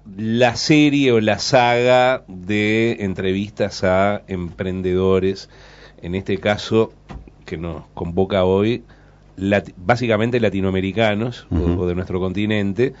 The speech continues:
Speaker 1: En otras oportunidades habías indagado en las historias de empresarios que se habían radicado en el Uruguay, ¿no?
Speaker 2: Sí, sí.
Speaker 1: Como
Speaker 2: Eh,
Speaker 1: fue el libro anterior.
Speaker 2: el libro anterior, que el perfil era creer en lo imposible.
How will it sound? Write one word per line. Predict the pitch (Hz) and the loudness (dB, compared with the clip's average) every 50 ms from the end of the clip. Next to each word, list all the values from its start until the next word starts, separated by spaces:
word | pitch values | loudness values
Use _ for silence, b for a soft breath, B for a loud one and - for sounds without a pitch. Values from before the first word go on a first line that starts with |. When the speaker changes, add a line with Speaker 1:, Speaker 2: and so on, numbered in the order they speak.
| B B B B B B B | B B B B B B B
Speaker 1:
En | - 127 135 143 | 0 2 4 4
otras | 165 165 170 160 123 | 2 2 2 2 2
oportunidades | 147 143 151 147 143 151 151 147 151 156 147 151 160 170 165 139 | 4 2 2 2 4 4 4 6 6 6 6 6 4 2 2 2
habías | 127 117 117 123 127 127 131 135 - - - | 2 2 4 4 4 4 4 2 -2 -8 -6
indagado | 120 113 113 110 107 110 107 113 117 120 131 131 | -4 -2 0 2 2 4 4 4 4 4 2 2
en | 123 | 0
las | 113 104 - | -2 -2 -2
historias | 107 98 - - 113 104 104 120 123 117 | -4 -8 -2 0 0 2 2 2 2 2
de | 107 | 0
empresarios | 98 92 90 87 101 110 120 127 110 | -2 -4 -4 -2 0 2 2 2 0
que | 110 92 | 0 -6
se | 92 95 | -2 0
habían | 101 107 107 | 0 0 2
radicado | 104 101 98 95 90 101 101 113 | 0 2 0 2 2 2 2 2
en | 120 | 2
el | 117 104 | 2 0
Uruguay, | 87 95 95 104 110 104 85 - | 0 2 2 4 2 2 0 -4
¿no? | - - 82 87 101 117 - - - - | -12 -16 -16 -16 -16 -18 -20 -20 -20 -16
Speaker 2:
Sí, | - - 101 | 0 0 0
sí. | - - 107 104 104 B B B B B B | 2 2 0 0 0 B B B B B B
Speaker 1:
Como | B 95 90 92 | B -4 0 2
Speaker 2:
Eh, | 92 | 2
Speaker 1:
fue | 85 107 | 2 2
el | 113 | 0
libro | 113 110 104 101 | -2 0 0 0
anterior. | 98 95 98 98 101 104 98 90 85 - - | 0 0 0 2 2 2 2 0 -4 0 4
Speaker 2:
el | 104 | 6
libro | 95 101 107 117 | 6 6 6 4
anterior, | 107 - 127 113 120 127 131 131 131 - | 4 4 4 6 8 6 6 6 2 2
que | - 104 104 101 98 - - | 0 2 2 2 0 0 -2
el | 101 95 95 92 | -2 -2 0 2
perfil | - 95 92 - 127 120 113 | 0 0 2 2 2 4 6
era | 113 113 113 | 6 4 4
creer | 98 107 101 104 110 | 4 4 4 4 6
en | 107 | 6
lo | 107 | 4
imposible. | 107 98 - 90 - - 131 120 104 90 85 76 | 4 2 0 -2 2 4 4 6 6 4 2 -2